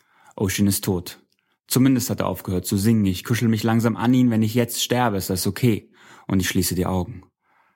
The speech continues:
Das ist er also. Der Tod. Das nächste, was ich dann sehe, ist ein kleiner, kümmerlicher Penis, der über mir kreist.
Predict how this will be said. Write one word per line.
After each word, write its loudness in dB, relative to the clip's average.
Das 0
ist 2
er -2
also. -4
Der -2
Tod. -8
Das -2
nächste, 2
was -2
ich -8
dann 2
sehe, 4
ist 0
ein 0
kleiner, 2
kümmerlicher 0
Penis, 0
der 2
über 2
mir 0
kreist. -8